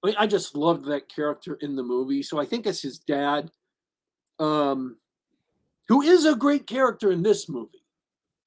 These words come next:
Uh, and that could have been an eye-rolling moment to have Flickerman's dad in it, but he's such a delightful little role.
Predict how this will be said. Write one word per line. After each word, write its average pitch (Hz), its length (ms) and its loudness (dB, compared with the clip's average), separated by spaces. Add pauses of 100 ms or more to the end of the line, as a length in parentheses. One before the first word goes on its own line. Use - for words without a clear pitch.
(100)
Uh, 160 380 0
and 170 120 -2
that 233 180 2 (160)
could 320 260 0
have 294 180 0
been 240 200 -4
an 185 120 -2 (100)
eye-rolling 180 720 0
moment 175 420 -4
to 165 120 -8
have 170 420 0 (560)
Flickerman's 190 500 -2
dad 175 280 0
in 180 100 -2
it, 185 160 -6
but 196 80 0
he's 185 140 -8
such 262 320 -6
a 208 60 -6
delightful 160 840 -6
little 156 480 -2 (440)
role. 165 560 2